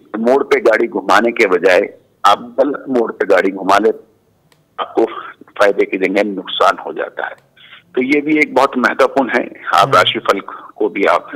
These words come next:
Speaker 1: ध्यान में रखें। जी अखिलेश जी।
Speaker 2: जी, तो ये तो हमने कर्नल अजय जी से जाना कि आज का राशिफल कैसा रह सकता है, कौन सी राशि मुनाफा कमाने की स्थिति में रह सकती हैं। अब बात करेंगे कर्नल अजय जी से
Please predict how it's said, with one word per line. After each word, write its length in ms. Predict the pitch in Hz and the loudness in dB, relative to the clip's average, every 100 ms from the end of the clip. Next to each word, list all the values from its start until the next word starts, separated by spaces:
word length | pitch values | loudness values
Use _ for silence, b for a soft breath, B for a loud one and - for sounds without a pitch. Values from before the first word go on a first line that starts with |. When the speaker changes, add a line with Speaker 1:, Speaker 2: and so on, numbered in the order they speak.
| - | -12
Speaker 1:
ध्यान 240 | - - 87 | -6 -4 -4
में 140 | - | -2
रखें। 280 | 87 - - - B B _ | -4 -4 -8 -10 B B _
जी 140 | 139 147 | -2 0
अखिलेश 320 | - 95 80 | -2 -4 -6
जी। 200 | - - _ _ 135 | -8 -18 _ _ -18
Speaker 2:
जी, 300 | - 120 - - _ _ b b b b b b _ _ | -14 -14 -14 -20 _ _ b b b b b b _ _
तो 60 | 127 | -8
ये 120 | 123 | -6
तो 140 | 120 | -4
हमने 240 | 175 160 175 | -4 -4 -6
कर्नल 420 | 175 131 147 165 160 | -6 -6 -4 -6 -6
अजय 220 | 156 147 | -6 -6
जी 100 | 143 | -8
से 180 | 143 160 | -8 -8
जाना 340 | 123 120 139 156 | -6 -6 -6 -8
कि 220 | 156 165 165 | -8 -10 -6
आज 220 | 127 120 | -8 -8
का 100 | - | -8
राशिफल 460 | 123 113 143 135 147 | -8 -8 -10 -10 -8
कैसा 300 | 139 120 139 | -8 -8 -8
रह 120 | 123 | -10
सकता 280 | 120 - - | -10 -12 -10
है, 60 | 151 | -8
कौन 240 | 156 135 | -6 -8
सी 140 | 139 180 | -8 -6
राशि 280 | 117 117 156 | -6 -6 -10
मुनाफा 360 | 131 120 - | -10 -10 -12
कमाने 340 | - 120 120 127 | -12 -12 -12 -12
की 140 | 151 | -14
स्थिति 320 | - 113 117 | -14 -16 -14
में 140 | 123 135 | -10 -10
रह 120 | 110 | -10
सकती 320 | - 107 120 | -12 -16 -20
हैं। 180 | 107 113 _ _ b b b b b b b | -20 -20 _ _ b b b b b b b
अब 340 | 147 170 156 143 | -4 -4 -6 -4
बात 220 | 139 156 | -2 -2
करेंगे 340 | 160 143 165 165 | -6 -6 -8 -8
कर्नल 360 | 151 147 156 | -8 -8 -8
अजय 280 | 156 131 131 | -8 -8 -8
जी 160 | 135 135 | -8 -8
से 200 | 160 | -10